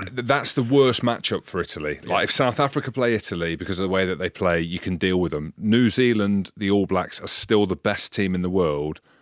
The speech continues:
Speaker 1: in terms of, like, <sighs> I, I don't even know how to package this when I explain it,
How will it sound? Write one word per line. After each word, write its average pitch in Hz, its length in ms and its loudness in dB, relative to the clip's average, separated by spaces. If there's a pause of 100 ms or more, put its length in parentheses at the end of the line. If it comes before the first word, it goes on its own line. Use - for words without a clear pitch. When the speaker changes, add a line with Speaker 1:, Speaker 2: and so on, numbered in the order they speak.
(300)
Speaker 1:
in 87 140 -4
terms 95 380 0
of, 87 120 -6
like, 87 220 0 (320)
<sighs> - 20 -18 (320)
I, 90 200 -8
I - 20 -6
don't 95 280 -2
even 101 120 2
know 95 160 0
how 92 140 -6
to - 120 -10
package - 400 -8
this - 180 -6
when 85 120 -6
I 82 80 -6
explain 82 400 -6
it, 67 120 -12